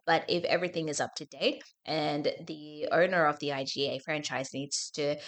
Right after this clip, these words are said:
obtain another caveat or interest on their title, then they can get the stock provider to remove their caveat so that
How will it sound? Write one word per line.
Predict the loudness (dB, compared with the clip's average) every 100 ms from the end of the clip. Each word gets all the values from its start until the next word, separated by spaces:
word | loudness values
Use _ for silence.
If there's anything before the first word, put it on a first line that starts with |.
| -14 -4
obtain | -4 0 4 6 4 0
another | 0 0 0 -2
caveat | -2 0 0 0 0
or | 2 2 0 -8 -8
interest | -4 0 2 2 0
on | 4 6 6 4 0
their | -4
title, | -2 -2 -2 0 4 4 2 -14 _ 6
then | 8 8 6 0
they | 4 6 4 2
can | -2 -2
get | 2 2 2 0 4 4 2 -10
the | -14 -12 -12 -10
stock | 2 4 4 2
provider | 2 2 2 0 0
to | 0 0
remove | 0 2
their | 2
caveat | 0 -2 -4 0 0 2
so | 2 2
that | 2 -2